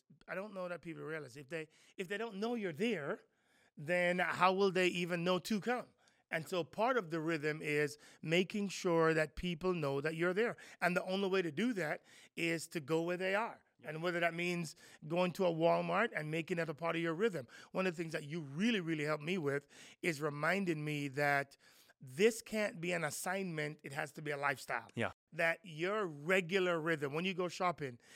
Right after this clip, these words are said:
Speaker 1: it, you don't just go shopping, but you're always looking for people that God might sovereignly wanna bring across your path for you to invite. And so, um, whether it's Walmart, whether it's Target, whether it's the mall, whether it's wherever people gather,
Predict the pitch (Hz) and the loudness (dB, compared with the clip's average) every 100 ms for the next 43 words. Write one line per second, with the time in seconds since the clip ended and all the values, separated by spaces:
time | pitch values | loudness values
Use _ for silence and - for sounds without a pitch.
0 | - - 170 160 202 196 175 - 175 151 | -14 -8 -6 -2 -4 -2 -6 -4 -6 -4
1 | - 190 156 151 165 226 233 190 226 226 | -4 -4 -6 -8 -6 -4 -4 -6 -8 -10
2 | 190 233 240 180 175 165 175 170 170 - | -10 -10 -10 -10 -6 -4 -4 -4 -6 -8
3 | - - - 196 190 180 170 151 147 - | -20 -18 -8 -4 -2 -4 -4 -4 -6 -10
4 | _ 170 160 160 160 165 151 151 143 180 | _ -10 -6 -4 -4 -4 -4 -4 -2 0
5 | 170 170 160 175 180 185 233 139 - - | 0 -2 -4 -2 -2 0 -2 -2 -12 -20
6 | - - 151 202 185 180 - - _ 170 | -16 -10 -4 2 4 4 0 -12 _ -2
7 | 165 170 185 185 - 170 180 185 185 165 | 0 0 0 -2 -2 2 2 2 0 0
8 | 165 165 - - 165 165 170 160 160 165 | 0 -4 -6 -2 0 0 -2 -2 -2 -4
9 | 151 156 156 160 165 156 160 160 160 - | -6 -4 0 0 0 0 0 0 -2 -8
10 | - - 175 226 202 202 165 147 196 208 | -20 -2 0 0 -2 -8 -6 -2 0 0
11 | 160 131 | -4 -6